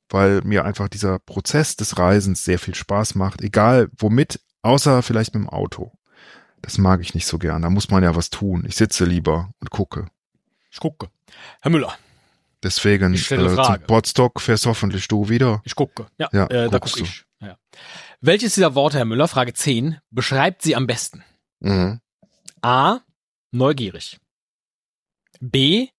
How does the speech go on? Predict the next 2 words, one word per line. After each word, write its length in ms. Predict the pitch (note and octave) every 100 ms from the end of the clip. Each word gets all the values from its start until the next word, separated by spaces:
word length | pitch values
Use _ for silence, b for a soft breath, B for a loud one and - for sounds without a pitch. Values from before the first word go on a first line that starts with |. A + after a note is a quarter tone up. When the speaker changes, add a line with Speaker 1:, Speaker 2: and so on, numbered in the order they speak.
| _ _ _
Speaker 2:
tiefenentspannt. 880 | - C#4 - G#2 F2 - G2 F#2 - _ _ _ _ _ _ _ _ _ _ _
C, 500 | - - D3 F3+ B3